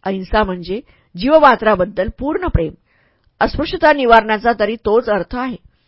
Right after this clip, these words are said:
जीवमात्राबरोबरचा भेद पुसून टाकणे म्हणजेच अस्पृश्यता निवारण. अशा तऱ्हेने अस्पृश्यतेकडे पाहिले असता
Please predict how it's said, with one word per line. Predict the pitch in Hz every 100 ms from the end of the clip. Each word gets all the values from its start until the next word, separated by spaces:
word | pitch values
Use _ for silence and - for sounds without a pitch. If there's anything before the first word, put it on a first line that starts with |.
| _ -
जीवमात्राबरोबरचा | 185 262 269 240 226 214 190 185 180 220
भेद | 202 196 220 -
पुसून | - 311
टाकणे | 330 247 214
म्हणजेच | 214 185 170 247 - _ _ _ _
अस्पृश्यता | - - - - 214 202
निवारण. | 190 175 196 185 - _ _ _ -
अशा | - 381 403
तऱ्हेने | 233 240 196 - _ _ _ -
अस्पृश्यतेकडे | 190 - 330 311 247 226 226 202
पाहिले | 175 190
असता | 233 -